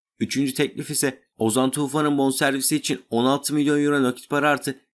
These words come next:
Vedat Muriç'i kiralama için ise yıllık iki buçuk milyon euro para almak. Her iki kulübün yetkililerinin önümüzdeki günlerde bir araya geleceği ve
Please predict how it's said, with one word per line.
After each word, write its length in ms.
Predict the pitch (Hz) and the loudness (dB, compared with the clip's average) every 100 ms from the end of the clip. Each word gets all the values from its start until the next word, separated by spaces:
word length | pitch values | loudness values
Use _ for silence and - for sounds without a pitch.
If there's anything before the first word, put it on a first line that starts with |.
| - | 0
Vedat 360 | 110 127 - | 2 2 -2
Muriç'i 300 | 160 151 - | -4 -2 -4
kiralama 500 | - 143 131 139 143 | -2 0 2 2 2
için 200 | 151 - | 0 -2
ise 320 | 147 151 - - | 0 0 -2 -4
yıllık 380 | 110 127 139 - | 2 2 0 -4
iki 220 | - 143 | -4 -2
buçuk 280 | 147 143 135 | -2 -2 0
milyon 260 | 139 135 | 2 2
euro 200 | 139 135 | 2 0
para 240 | 143 135 131 | 0 0 0
almak. 400 | 127 127 123 - _ _ _ _ | 2 0 -2 -12 _ _ _ _
Her 120 | 110 110 | -2 -2
iki 200 | 123 - | -2 -4
kulübün 340 | 147 139 147 | 0 2 2
yetkililerinin 600 | 139 135 - 143 143 147 | 2 0 -2 0 2 2
önümüzdeki 500 | 127 127 127 139 - | 4 4 2 0 -2
günlerde 460 | 151 151 147 139 135 | -2 0 2 2 2
bir 60 | |
araya 260 | 139 135 143 | 2 2 2
geleceği 460 | 139 139 131 151 135 | 2 2 2 0 0
ve 220 | 107 | -2